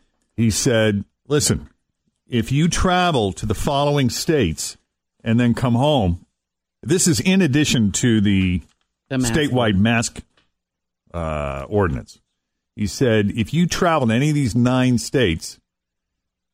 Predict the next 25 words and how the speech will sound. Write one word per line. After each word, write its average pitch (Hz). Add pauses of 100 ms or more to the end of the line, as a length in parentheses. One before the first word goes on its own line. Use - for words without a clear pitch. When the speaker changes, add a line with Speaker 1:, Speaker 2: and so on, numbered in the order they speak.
(100)
Speaker 1:
then 104
when 113
you 117
come 131
back, 143 (360)
you 113
know, 95
you 98
gotta 127
quarantine 135
for 90
two 92
weeks." 67 (840)
And 95
as 107
of 127
yesterday 139
afternoon, 135
those 120
states 123
include 117
Alabama, 120 (280)
Arizona, 113 (160)
Florida, 120 (100)
Georgia, 104